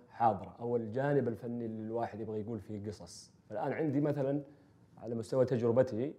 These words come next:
آه، المتواضعة إنه أوكي، أنا أعرف أكتب كويس ومهتم بالجانب الثقافي، طيب خليني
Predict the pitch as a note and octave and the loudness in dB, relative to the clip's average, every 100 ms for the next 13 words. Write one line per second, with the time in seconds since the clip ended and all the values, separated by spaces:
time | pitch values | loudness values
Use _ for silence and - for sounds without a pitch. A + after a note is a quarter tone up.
0 | - G2+ G2 G2+ G#2 A2 A#2 A2+ G#2 A2 | -14 -14 -10 -10 -6 0 2 2 -2 -4
1 | A#2 A#2+ - B2+ - A#2 A2+ A2 - - | -6 -8 -10 -14 -8 -6 -6 -10 -16 -20
2 | - - D3+ D#3+ C3+ - A2 - - G2 | -20 -4 2 4 4 -2 -6 -10 -10 -8
3 | G#2 - - - _ _ - - - - | -10 -12 -18 -20 _ _ -20 -20 -20 -20
4 | - - - G2+ G#2+ G#2 - F3 E3+ C#3 | -20 -20 -12 -8 -6 -6 4 6 6 8
5 | D3 C3+ A#2 - - G2 F#2 G2+ C3+ - | 6 6 2 -2 -10 -10 -10 -14 -16 -20
6 | - - - - - - - - B2+ D3+ | -20 -20 -20 -20 -20 -20 -20 -4 0 2
7 | D#3 C#3 - - _ - - - - - | 0 -4 -10 -20 _ -20 -20 -20 -20 -14
8 | F3 G3 G#3 G3 G3 | -10 -6 -4 -2 -4